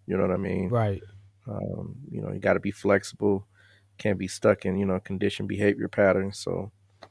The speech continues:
Speaker 1: you know, I'm with it. I was, I'm, I'm all for it. You know, a nice Saturday where people might have the time to, you know, roll with it in the car or, you know, uh, sit back and enjoy while they might be multitasking, or even just, you know,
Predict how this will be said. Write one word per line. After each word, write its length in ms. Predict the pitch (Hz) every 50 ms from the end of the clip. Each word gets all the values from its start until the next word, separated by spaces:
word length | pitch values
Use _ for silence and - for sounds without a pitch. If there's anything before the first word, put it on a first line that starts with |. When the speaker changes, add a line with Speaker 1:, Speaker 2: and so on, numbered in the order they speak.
| - - - -
Speaker 1:
you 80 | -
know, 80 | 107 104
I'm 120 | 123 135
with 160 | 135 151 156 113
it. 140 | 92 - - -
I 40 | -
was, 240 | - - - - - - -
I'm, 200 | - - 117 110 -
I'm 140 | 113 113 113
all 160 | 113 110 110
for 320 | - - - 117 110 95 92
it. 80 | 90
You 60 | 92
know, 120 | 92 95 101
a 40 | 98
nice 260 | 101 98 101 104 -
Saturday 540 | - - 101 101 104 104 98 104 104 101 98
where 100 | 95 95
people 300 | - - 104 - - 107
might 200 | 101 101 101 101
have 140 | 98 98
the 60 | 98 98
time 360 | - - 107 98 95 92 92 -
to, 200 | - - - - _ _ _ _ _ _ _ _ _ _ _
you 80 | -
know, 380 | - 101 87 90 87 82 - - _ _ _ _ _ _ _ _ _ - - - -
roll 280 | - - 101 107 107 101
with 120 | 107 104
it 140 | 104 101 98
in 120 | 101 95
the 80 | 95 95
car 520 | - - - 110 107 104 101 104 107 101 92
or, 320 | 87 - - - - - - - -
you 60 | - -
know, 260 | - 50 50 - - - _ _ _ _ _ _ _ _ _ _ _ -
uh, 140 | - - - -
sit 320 | - - - 110 95 92
back 260 | 101 98 98 95 -
and 100 | 92 90
enjoy 440 | 90 90 87 - 98 98 95 95 98
while 180 | 92 92 90 92
they 80 | 92
might 240 | 92 95 90 90 90
be 120 | - 98 -
multitasking, 1000 | - 90 90 95 92 - - 92 98 - - 98 92 95 98 107 - - 110
or 100 | 110 110
even 220 | 117 113 110 113 113
just, 240 | 117 113 - - -
you 60 | - 120
know, 140 | 117 117